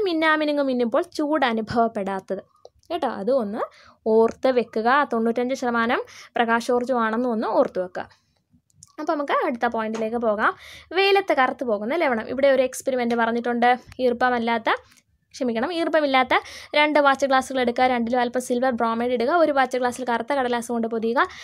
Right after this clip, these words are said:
രണ്ടും അല്പനേരം സൂര്യപ്രകാശത്തിൽ വെക്കുന്ന സമയത്ത് ഈ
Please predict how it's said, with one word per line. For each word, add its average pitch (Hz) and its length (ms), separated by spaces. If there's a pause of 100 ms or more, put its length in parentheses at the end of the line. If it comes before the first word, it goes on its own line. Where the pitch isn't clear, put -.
(200)
രണ്ടും 330 320
അല്പനേരം 277 460
സൂര്യപ്രകാശത്തിൽ 262 680
വെക്കുന്ന 247 320
സമയത്ത് 233 420 (360)
ഈ - 20